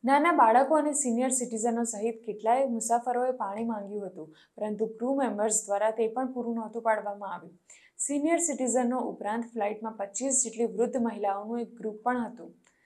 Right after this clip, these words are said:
અમને કહેવામાં આવ્યું કે ફ્લાઇટ ઉડાન ભરશે એ પછી જ એ સી ચાલુ કરવામાં આવશે.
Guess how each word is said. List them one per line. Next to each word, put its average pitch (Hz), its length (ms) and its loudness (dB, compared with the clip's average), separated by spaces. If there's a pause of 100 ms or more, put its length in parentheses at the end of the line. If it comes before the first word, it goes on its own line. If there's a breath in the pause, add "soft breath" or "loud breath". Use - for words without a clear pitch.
(180 soft breath)
અમને 269 240 2
કહેવામાં 247 540 0
આવ્યું 208 220 -2
કે 262 100 -6
ફ્લાઇટ 220 340 2
ઉડાન 214 380 -2
ભરશે - 720 -4
એ 220 60 -4
પછી 233 300 0
જ 247 160 -6
એ 220 100 -6
સી 240 160 -6
ચાલુ 220 300 0
કરવામાં 214 500 -2
આવશે. 185 280 -8